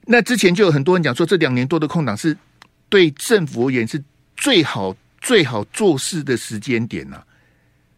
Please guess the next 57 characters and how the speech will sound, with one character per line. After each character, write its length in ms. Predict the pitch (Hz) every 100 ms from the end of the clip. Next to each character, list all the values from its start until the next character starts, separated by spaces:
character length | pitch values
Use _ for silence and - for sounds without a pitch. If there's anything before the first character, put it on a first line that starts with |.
| _ _ _ -
因 100 | 240
为 180 | 240 - _ _ _
连 280 | 165 185 214
续 160 | 262
两 180 | 190 156
年 140 | 156 165
多 180 | 208
你 140 | 202 156
没 160 | 160
有 120 | 220 170
任 200 | 214 165
何 120 | 156
的 140 | 147
选 240 | 139 131 156
举 240 | 113 92
啊， 220 | 85 - _ _ _ _ _ _ _ _ _ -
你 100 | 131
要 100 | 170
选 200 | - 143
什 120 | 120
么？ 160 | 90 -
除 140 | - 160
了 100 | 165
一 60 |
些 400 | 160 165 160 160 - _ _ _ _ _
这 160 | - 170
一 80 | 165
次 160 | 180
选 240 | 160 127 127
立 140 | 170
委 140 | 139
的 100 | 113
一 80 | 123
些 160 | 139 156
小 240 | - 104
的 100 | 107
补 220 | 104 113
选 180 | 139 113
之 80 | 104
外， 140 | 147 - _
真 200 | - 220
的 80 | 185
不 120 | 143
重 240 | 123 156 143
要， 160 | 135
什 120 | 110
么 40 | 110
选 220 | - 107
市 260 | - 202 143
长 240 | 113 90
啊， 120 | 95
什 100 | 95
么 80 | 98
立 80 | 139
马 100 | 110
好 160 | 90
的， 140 | 80